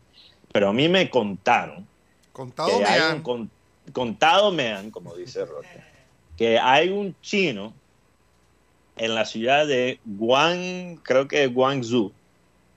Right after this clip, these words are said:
Speaker 1: que, eh, si no estoy mal, es un puerto importante de, de China, no tan lejos de Hong Kong.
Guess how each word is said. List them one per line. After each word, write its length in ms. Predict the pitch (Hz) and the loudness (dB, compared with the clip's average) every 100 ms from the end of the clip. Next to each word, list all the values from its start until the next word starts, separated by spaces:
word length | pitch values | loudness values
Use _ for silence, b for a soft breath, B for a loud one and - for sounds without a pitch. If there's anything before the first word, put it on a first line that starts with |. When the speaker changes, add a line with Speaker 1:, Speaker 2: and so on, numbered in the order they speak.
| _ _ _ _ | _ _ _ _
Speaker 1:
que, 140 | - - | -12 -8
eh, 260 | - - 78 | -8 -8 -8
si 140 | - | -2
no 80 | 85 | 0
estoy 160 | - 95 | 2 2
mal, 240 | 95 92 | 4 2
es 80 | 98 | 2
un 220 | 98 95 | 2 0
puerto 340 | 90 90 87 98 | 2 0 2 0
importante 580 | 90 82 82 85 - - | -2 -2 -2 -2 0 2
de, 340 | 82 76 - | 2 0 -4
de 220 | - 80 - | -2 -2 0
China, 320 | 92 90 123 | 0 0 2
no 200 | 80 73 | 2 0
tan 200 | 85 85 | 0 2
lejos 320 | 85 92 92 | 2 2 2
de 240 | 85 82 - | 2 2 -2
Hong 260 | - 107 135 | -2 -2 0
Kong. 240 | 85 71 | -4 -6